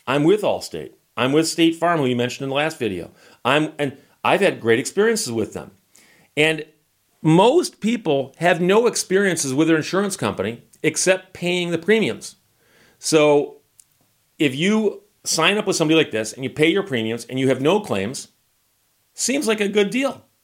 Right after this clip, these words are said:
And if you file a claim and they pay it, you go, "Hey, I had a great experience with them." And I'm gonna tell you right now, when my car got rear-ended, I'd only had it a few months. Rear-ended at a red light by somebody who was texting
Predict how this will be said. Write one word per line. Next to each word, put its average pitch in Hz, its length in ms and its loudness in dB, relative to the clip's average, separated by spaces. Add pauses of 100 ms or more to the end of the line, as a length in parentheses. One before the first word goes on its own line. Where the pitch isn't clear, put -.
(960)
And 180 360 2
if 180 180 2
you 175 160 -2
file 196 580 2
a 202 200 2
claim 170 360 -2
and 147 80 -2
they 143 80 2
pay 240 240 0
it, 185 100 -2
you 139 100 -4
go, 139 100 0
"Hey, 220 480 -2 (140)
I 254 140 0
had 240 140 4
a 160 80 4
great 196 340 0
experience 214 400 -2
with 151 160 -2
them." 117 120 -2
And - 80 -10
I'm 170 60 -2
gonna 190 80 -2
tell 208 120 2
you 202 60 2
right 196 80 0
now, 208 260 2
when 165 120 2
my 165 120 2
car 165 280 4
got 160 200 2
rear-ended, 151 640 2 (440)
I'd 151 120 4
only 202 220 0
had 196 220 2
it 185 60 0
a - 40 -4
few 160 200 -2
months. 165 600 -2 (440)
Rear-ended 170 520 2
at 147 200 2
a 170 40 -4
red 151 260 2
light 117 260 -2
by 127 80 0
somebody 123 340 -2
who 117 40 -2
was 120 120 -2
texting 107 600 -6